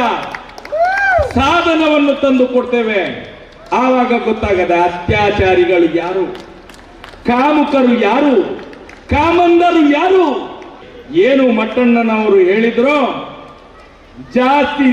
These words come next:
ಸಮಯ ಉಳಿದಿಲ್ಲ, ಎಲ್ಲ ತಯಾರಾಗಿರಿ. ಸೂಚನೆ ಬಂದ ತಕ್ಷಣ ಬೆಳ್ತಂಗಡಿ ತಾಲೂಕಿಗೆ ಬಂದ್ರೆ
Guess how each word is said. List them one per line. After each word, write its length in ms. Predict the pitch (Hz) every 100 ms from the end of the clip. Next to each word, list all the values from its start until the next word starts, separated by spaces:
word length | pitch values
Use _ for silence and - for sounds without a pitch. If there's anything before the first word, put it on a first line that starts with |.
| -
ಸಮಯ 320 | 233 247 285 277 247 202 185
ಉಳಿದಿಲ್ಲ, 420 | 233 269 269 269 277 359 302 - - - - - - - - - - - - - - 135 214 277
ಎಲ್ಲ 260 | 285 285 285 285 285 277
ತಯಾರಾಗಿರಿ. 800 | 269 285 277 269 269 277 269 247 160 - -
ಸೂಚನೆ 680 | 269 277 277 262 247 233 214 - 226
ಬಂದ 300 | 285 262 233 220 202 196 311
ತಕ್ಷಣ 420 | 311 - 285 254 226 -
ಬೆಳ್ತಂಗಡಿ 580 | 233 233 233 220 208 190 -
ತಾಲೂಕಿಗೆ 480 | 208 208 196 180 175 165
ಬಂದ್ರೆ 280 | 156 143